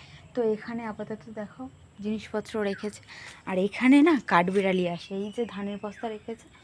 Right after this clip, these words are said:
তো ওগুলো নষ্ট হয়ে গেছে ধানগুলো আর কি, ওগুলো, উম, খুলে রেখেছে, তাই এখানে প্রচুর, উম, কাঠবিড়ালি আসে, কিন্তু তোমরা দেখতে পারবে না, এত চালাক না, পুরুত পুরুত করে পালিয়ে যায়। এই হলো ব্যাপার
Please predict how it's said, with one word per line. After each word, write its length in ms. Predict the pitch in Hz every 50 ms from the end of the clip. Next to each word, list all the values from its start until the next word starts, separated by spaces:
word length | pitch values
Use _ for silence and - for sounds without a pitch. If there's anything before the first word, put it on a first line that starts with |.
| - - - - - - - -
তো 60 | - 262 262 269
ওগুলো 200 | 262 247 262 277 277 240 214
নষ্ট 220 | 208 220 - - - 269
হয়ে 120 | 262 240 202 202
গেছে 160 | 190 185 190 185 -
ধানগুলো 340 | 190 185 190 185 180 185 190 185
আর 40 | 175 185 -
কি, 60 | 339 - - - - - - - - -
ওগুলো, 240 | 202 196 214 214 214 220 220 220 214 208 208
উম, 120 | 208 202 202 196 -
খুলে 220 | - - 233 233 240 226 226
রেখেছে, 300 | 226 - 233 226 - - 277
তাই 80 | - 277 240
এখানে 200 | - - 214 226 220 -
প্রচুর, 280 | 214 196 - 214 214 208 202 - - - - - 196
উম, 120 | 190 185 180 185 185 185 -
কাঠবিড়ালি 440 | 202 190 180 180 180 175 170 170 165 165 165
আসে, 120 | - - 175 -
কিন্তু 160 | 220 220 226 262 -
তোমরা 180 | 240 233 240 240 208 208
দেখতে 220 | 202 196 - - 185
পারবে 240 | 185 175 175 175 180 175 175
না, 60 | 185 - - - - - - - - - - - 180
এত 100 | - - 240 226 -
চালাক 240 | 226 202 214 233 - 285
না, 60 | 277 - -
পুরুত 200 | - 240 254 - - -
পুরুত 200 | - 254 262 - - -
করে 120 | 302 302 339 330 -
পালিয়ে 280 | 196 175 165 160 151 147 -
যায়। 140 | 165 170 - - - - - - - - - - - - - - - - - - - - _ - - - - - - - - - - - - - - - - - - - 220 208
এই 60 | 214 208
হলো 160 | 196 196 196 196 190 196
ব্যাপার 260 | 185 180 - 196